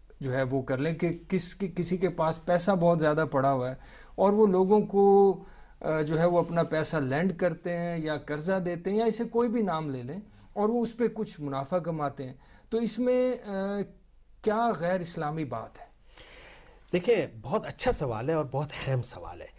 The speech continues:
Speaker 2: देखिए, जहाँ तक profit का ताल्लुक़ है, इस्लाम बिल्कुल इजाज़त देता है profit बढ़ाने की। अच्छा, हमें ये देखना पड़ेगा कि interest जो charge होता है, अ, कि,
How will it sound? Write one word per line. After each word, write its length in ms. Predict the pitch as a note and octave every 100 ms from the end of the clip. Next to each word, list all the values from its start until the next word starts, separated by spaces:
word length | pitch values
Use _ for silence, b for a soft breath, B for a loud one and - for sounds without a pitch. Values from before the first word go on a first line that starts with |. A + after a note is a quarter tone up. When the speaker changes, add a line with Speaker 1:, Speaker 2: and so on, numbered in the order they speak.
| B B B B B -
Speaker 2:
देखिए, 180 | G#3 F#3+
जहाँ 360 | C3+ D3+ F3
तक 120 | G#3 - -
profit 360 | A2 - F#3+
का 80 | F#3
ताल्लुक़ 480 | - G2+ G2 G2+ -
है, 240 | - - - - _ _
इस्लाम 500 | B2+ - A#2 B2 B2+ C3+
बिल्कुल 320 | G2+ G#2 - A2
इजाज़त 380 | G2 F2+ F#2+
देता 240 | F2+ F2+ G#2
है 140 | B2+ - -
profit 300 | - - G#2 - _ - -
बढ़ाने 300 | F2 F2 E2+
की। 260 | - - B B B B B B
अच्छा, 160 | D#3+ G#3
हमें 300 | C#3 E3 A#3+
ये 120 | G#3+
देखना 300 | F3+ E3+ D#3+
पड़ेगा 500 | - B2 C3 D3+ D3+
कि 540 | D3+ D3 C#3+ C#3 C3 - _ D3
interest 720 | C#3 C3 - F#3 - - - - - -
जो 120 | A#2+
charge 380 | - G#2+ A#2+ G#2+
होता 320 | A2 - F3
है, 240 | C3+ G2
अ, 80 | G2 - b b b - G#2+ A2
कि, 720 | A2 - - B2 A#2+ A#2 A2+